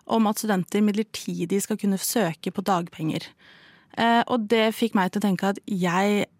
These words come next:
vet ikke egentlig så mye om hvorfor studenter ikke kan få dagpenger. Så jeg leser meg rett og slett litt opp. Ehm, og det blir litt teknisk her, men det er kanskje også en del av problemet, så prøv å følge litt med.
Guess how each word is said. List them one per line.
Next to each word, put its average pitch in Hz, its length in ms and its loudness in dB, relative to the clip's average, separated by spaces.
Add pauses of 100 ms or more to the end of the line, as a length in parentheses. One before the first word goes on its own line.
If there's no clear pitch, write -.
(120)
vet 185 320 -2
ikke - 160 -2
egentlig 185 380 2
så - 280 2
mye 214 360 4
om 214 260 6 (400)
hvorfor 202 640 2
studenter 214 480 0
ikke 247 220 -4
kan 294 100 4
få 440 240 0
dagpenger. 175 480 0 (560)
Så - 240 -2
jeg 311 160 4
leser 240 220 4
meg 220 100 2
rett 208 140 -2
og - 20 -8
slett 190 160 -2
litt 190 180 -2
opp. - 360 -2 (240)
Ehm, 240 480 6 (500)
og 262 80 0
det 262 80 2
blir 311 160 6
litt 302 240 4
teknisk 220 380 2
her, 294 180 4 (420)
men 254 200 6
det 247 100 6
er 247 240 4
kanskje 254 240 4
også - 300 0
en 214 80 6
del 175 180 2
av 175 80 -2
problemet, 190 800 2
så 240 500 2 (380)
prøv 190 400 0
å 208 80 0
følge 180 300 0
litt - 200 -4
med. 170 300 -2